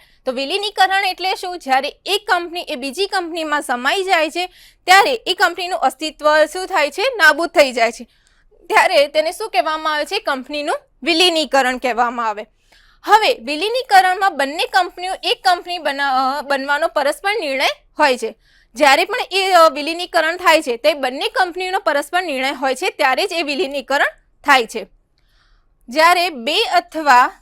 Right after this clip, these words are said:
તેના કરતાં વધારે, હવે જ્યારે બે અથવા તેના કરતાં વધારે કંપની એકબીજા સાથે સંયોજિત થઈને કોઈ એક નવી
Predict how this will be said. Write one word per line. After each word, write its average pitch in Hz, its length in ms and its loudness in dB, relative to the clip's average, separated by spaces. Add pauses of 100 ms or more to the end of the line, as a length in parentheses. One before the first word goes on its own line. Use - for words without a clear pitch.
તેના 311 260 2
કરતાં 359 400 2
વધારે, 285 480 2 (1400)
હવે 285 320 0 (3000)
જ્યારે 294 640 2
બે 262 240 -4
અથવા 427 340 0
તેના 359 280 -2
કરતાં 320 340 0
વધારે 254 440 0
કંપની 277 520 -4
એકબીજા 359 440 0
સાથે 339 380 0
સંયોજિત 277 840 -8 (280)
થઈને 285 460 -2
કોઈ 359 220 -4 (120)
એક 415 200 -2
નવી 285 400 -4